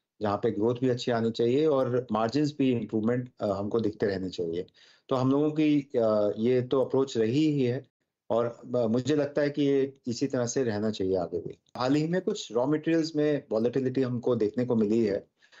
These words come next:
तो उसके चलते, अ, we hope कि, अ, डिमांड जिस तरह का हम देख रहे हैं वो कंटिन्यूड रहे,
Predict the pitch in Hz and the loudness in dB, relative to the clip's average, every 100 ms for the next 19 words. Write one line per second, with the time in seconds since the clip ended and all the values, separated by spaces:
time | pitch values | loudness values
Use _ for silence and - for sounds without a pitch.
0 | - _ - 131 127 139 135 170 165 143 | -20 _ 0 2 4 2 0 0 0 0
1 | 165 165 151 120 117 117 113 120 131 131 | 2 2 0 0 2 2 0 0 0 0
2 | 170 - _ _ 143 139 139 131 - 117 | 0 -2 _ _ 0 2 2 -2 -4 0
3 | 104 104 - 104 107 117 160 156 139 135 | 2 2 0 -2 -2 0 0 0 -2 -2
4 | 139 127 127 120 117 104 - 110 120 139 | -2 -2 0 0 0 0 0 -4 -2 -2
5 | 135 117 101 131 139 113 92 | 0 -2 0 0 0 0 0